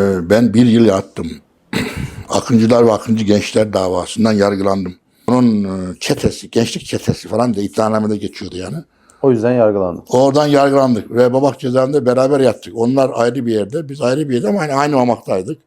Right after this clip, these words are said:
Speaker 2: Hı hı.
Speaker 1: Mahkeme, bir normal askeri mahkemede onlar yargılanıyordu. Ee, diğer heyette bizi yargılıyordu. Ee, oradan ben beraat ettim. Ee, şimdi Erbakan Hoca'nın bu adil düzen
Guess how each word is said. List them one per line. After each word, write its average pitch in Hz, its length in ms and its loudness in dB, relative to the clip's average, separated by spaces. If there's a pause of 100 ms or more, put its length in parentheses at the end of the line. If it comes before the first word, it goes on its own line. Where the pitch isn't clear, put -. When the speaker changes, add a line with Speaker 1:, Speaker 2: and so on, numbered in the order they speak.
Speaker 2:
Hı 104 60 -18
hı. 92 40 -20 (640)
Speaker 1:
Mahkeme, 143 560 2 (100)
bir 151 200 2
normal 131 260 4
askeri 123 300 -2
mahkemede 117 420 -2
onlar 127 220 2
yargılanıyordu. 104 880 -2 (220)
Ee, 92 360 -10
diğer 127 200 6
heyette 120 420 2
bizi 120 180 -2
yargılıyordu. 95 760 -2 (1080)
Ee, 107 40 -4 (1500)
oradan 151 340 4
ben 165 160 2
beraat 147 320 2
ettim. 185 420 -4 (1040)
Ee, 92 640 0 (120)
şimdi 143 260 2
Erbakan 147 400 4
Hoca'nın 147 500 2 (220)
bu 127 260 0
adil 131 400 2
düzen 117 380 2